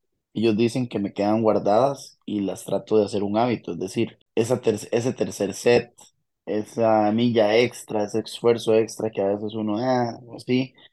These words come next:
no lo voy a dar, sí lo voy a dar", de ahí, se lo,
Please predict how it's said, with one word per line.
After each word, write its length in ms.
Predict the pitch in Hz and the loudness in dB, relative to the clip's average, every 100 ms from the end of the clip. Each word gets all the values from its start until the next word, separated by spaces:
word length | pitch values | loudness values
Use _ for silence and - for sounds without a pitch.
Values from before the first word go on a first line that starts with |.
| _ _ _ - | _ _ _ -2
no 80 | 120 | 4
lo 60 | 113 | 6
voy 120 | 110 | 8
a 60 | 104 | 8
dar, 280 | 123 120 | 6 4
sí 120 | 120 107 | 2 -4
lo 80 | 104 | -2
voy 160 | 104 | -2
a 80 | 98 | 0
dar", 300 | 107 135 - _ _ _ _ - | 0 0 -2 _ _ _ _ -4
de 140 | 123 | 0
ahí, 240 | 135 - _ | 0 -2 _
se 280 | - 98 101 | -10 -4 0
lo, 260 | 107 98 | 2 2